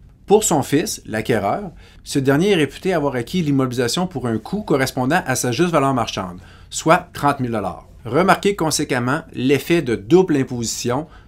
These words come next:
sur une portion de cinq mille dollars de gain capital relatif à cette transaction.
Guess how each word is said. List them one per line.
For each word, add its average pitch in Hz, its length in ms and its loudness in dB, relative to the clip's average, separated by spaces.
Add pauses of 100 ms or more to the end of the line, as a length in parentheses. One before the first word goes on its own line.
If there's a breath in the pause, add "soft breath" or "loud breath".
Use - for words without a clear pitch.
sur - 400 0
une 117 180 -2
portion 156 460 0
de 117 100 0
cinq 165 400 0
mille 151 160 0
dollars 127 300 2
de 120 100 -2
gain 117 200 -2
capital 117 480 -2
relatif 117 400 -2
à 127 40 -2
cette 117 160 -6
transaction. 90 500 -10